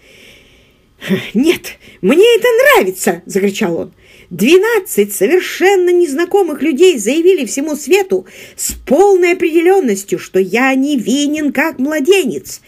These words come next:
А когда я вернулся домой, меня обвинила моя же собственная сестра. Никто из присутствующих, кроме Кэмпиона, не испытывает ко мне ни малейшего сочувствия. И я не знаю, с чем вы себя поздравляете, Фезерстоун.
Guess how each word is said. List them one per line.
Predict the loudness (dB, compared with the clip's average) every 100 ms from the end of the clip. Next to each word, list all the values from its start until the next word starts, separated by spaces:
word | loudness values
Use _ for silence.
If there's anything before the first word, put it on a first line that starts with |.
| -18 -4
А | -2
когда | -2 -2 -2 0
я | 0 -2
вернулся | -4 -4 -4 -2 -2
домой, | -2 0 0 0 -6 -20 -8 -2
меня | 2 2 0
обвинила | -2 0 2 2 0
моя | -2 -2 -2
же | -4
собственная | -4 -4 -4 -4 -2
сестра. | -2 -4 -4 -4 -8 _ _ _ -14 -4
Никто | 0 0 0 0 2
из | 2
присутствующих, | 0 -2 0 0 0 -2 -4 -2 -2 -4
кроме | -2 -2 -2 -4
Кэмпиона, | 0 2 2 -2 -4 -4 -4
не | -2 -4
испытывает | -6 -2 0 0 -4 -4
ко | -4
мне | -4 -6 -8 -12 -2
ни | 2 4
малейшего | 4 4 2 -2 -2
сочувствия. | -2 -2 -2 -4 -2 -2 -2 -8 _ _
И | -2
я | 0 0
не | -2
знаю, | -6 -4 -4 -2 -4
с |
чем | -6 -4 -4 -2
вы | -4
себя | -2 -2
поздравляете, | -2 -4 -2 0 2 2 0 -4 -6 -4
Фезерстоун. | 0 0 0 -4 -2 2 2 -2